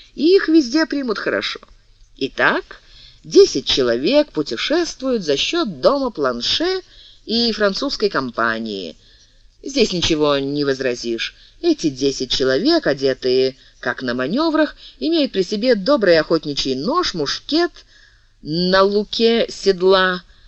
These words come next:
хороший пистолет в кобуре. Они ни в ком не вызывают тревоги, ибо у них нет никаких дурных намерений. Может быть,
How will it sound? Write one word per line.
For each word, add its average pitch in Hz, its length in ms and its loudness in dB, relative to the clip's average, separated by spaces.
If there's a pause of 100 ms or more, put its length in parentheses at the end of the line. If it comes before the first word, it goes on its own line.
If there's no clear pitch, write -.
(360)
хороший 294 500 2
пистолет 151 680 0 (880)
в - 140 -18
кобуре. 247 600 2 (920)
Они 277 560 2
ни 240 240 0
в - 80 -12
ком 180 220 2
не 151 80 0
вызывают 139 480 2
тревоги, 135 560 0 (180)
ибо 165 220 2
у 147 120 4
них 156 300 -2
нет 135 380 -2
никаких 135 440 -4
дурных 135 440 -2
намерений. 226 600 -2 (1120)
Может 123 320 -4
быть, 120 280 -10